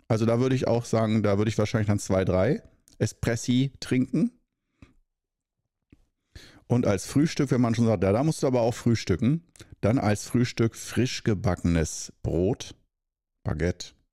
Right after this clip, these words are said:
oder halt Ciabatta, so italienisches, gutes italienisches Brot. Früher dachte ich immer, in Italien, die können kein Brot.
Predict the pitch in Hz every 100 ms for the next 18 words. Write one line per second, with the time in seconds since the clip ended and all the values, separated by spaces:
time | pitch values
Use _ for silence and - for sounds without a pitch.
0 | _ - 85 73 64 - - 80 - -
1 | _ - 90 82 85 85 85 85 82 82
2 | 87 - 87 87 85 85 90 - - -
3 | 98 170 85 - - - - - - -
4 | 82 76 85 - 87 113 - - - -
5 | - 143 151 139 123 123 110 - - 107
6 | 110 101 - 110 104 92 90 95 -